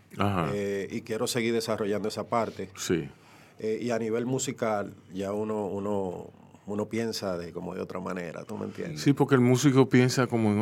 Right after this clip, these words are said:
Speaker 1: en, en, en, yo, yo no sé, yo, a mí me intriga mucho saber, porque el pintor,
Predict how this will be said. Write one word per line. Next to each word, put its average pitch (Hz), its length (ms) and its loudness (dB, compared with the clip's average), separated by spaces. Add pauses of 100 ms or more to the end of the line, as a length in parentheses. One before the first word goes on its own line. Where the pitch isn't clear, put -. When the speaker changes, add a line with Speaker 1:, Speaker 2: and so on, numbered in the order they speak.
(120)
Speaker 1:
en, - 40 0
en, 104 260 0
en, 101 200 -4 (100)
yo, 104 240 6
yo 104 260 4
no 147 120 8
sé, 123 440 8
yo, 104 180 6 (120)
a 104 60 8
mí 123 140 10
me 160 100 12
intriga 123 400 12
mucho 101 320 8
saber, 85 480 6 (800)
porque 98 220 2
el 104 100 6
pintor, 110 680 6